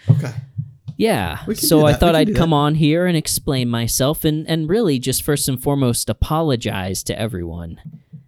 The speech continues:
Speaker 2: uh, for the, the years of harm I caused with my public misinformation campaign.
Speaker 1: Well, I got a quick question
Speaker 2: 'Cause
Speaker 1: for you.
Speaker 2: this is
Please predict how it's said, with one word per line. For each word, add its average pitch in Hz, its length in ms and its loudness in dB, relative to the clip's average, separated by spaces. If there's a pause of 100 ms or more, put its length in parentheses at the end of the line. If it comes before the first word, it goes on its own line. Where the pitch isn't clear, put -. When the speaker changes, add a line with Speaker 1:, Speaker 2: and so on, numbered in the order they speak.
(240)
Speaker 2:
uh, 92 240 -2
for - 200 -6
the, 90 400 -8 (720)
the 113 160 -8
years 107 580 0
of - 320 -10 (460)
harm 101 440 -2
I 80 100 -10
caused - 680 -10 (420)
with - 160 -8
my 90 360 -4 (260)
public 101 460 -4
misinformation 98 1000 -2
campaign. 80 500 -10 (100)
Speaker 1:
Well, 156 420 -2 (720)
I 175 80 -6
got 185 180 0
a - 20 -2
quick 117 220 -6
question - 180 -8
Speaker 2:
'Cause 208 220 2
Speaker 1:
for 277 60 -6
you. 311 60 2
Speaker 2:
this 330 180 0
is 247 320 -4